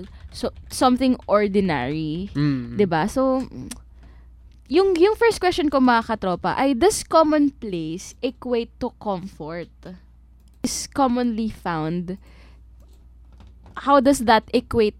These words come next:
Speaker 1: to comfort? Or nagiging komportable ba yung ba-, yung bagay na yun dahil lagi mo siyang nakikita or lagi siyang nandyan? Yun yung first question natin.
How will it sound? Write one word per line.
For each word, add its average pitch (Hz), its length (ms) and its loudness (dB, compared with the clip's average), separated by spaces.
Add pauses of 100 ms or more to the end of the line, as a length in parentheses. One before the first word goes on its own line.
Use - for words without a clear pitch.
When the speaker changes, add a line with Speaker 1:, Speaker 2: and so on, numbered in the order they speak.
Speaker 1:
to 208 400 -4 (460)
comfort? 196 580 -2
Or 202 220 -2
nagiging 220 420 -2
komportable 196 720 -4
ba 175 140 -6
yung 170 180 -8
ba-, 160 300 -10
yung 180 220 -2 (100)
bagay 170 480 -4
na 151 100 -6
yun 139 560 -6 (380)
dahil 196 340 -2
lagi 185 240 -2
mo 185 80 -4
siyang 185 240 -8
nakikita 165 640 -10
or 180 160 -6
lagi 165 240 -8
siyang 175 240 -10
nandyan? 156 800 -10 (180)
Yun 220 240 -8
yung 208 80 -6
first - 400 -8
question 190 380 -14
natin. 127 560 -14